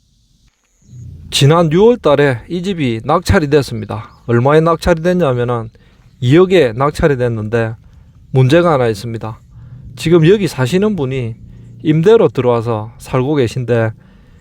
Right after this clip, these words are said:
이분 또 임대 보증금이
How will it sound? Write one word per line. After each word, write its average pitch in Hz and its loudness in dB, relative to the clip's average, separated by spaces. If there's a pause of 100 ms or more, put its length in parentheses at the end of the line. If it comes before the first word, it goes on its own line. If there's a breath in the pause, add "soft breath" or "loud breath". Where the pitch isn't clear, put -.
(220 soft breath)
이분 185 2
또 120 2 (500)
임대 147 0
보증금이 127 0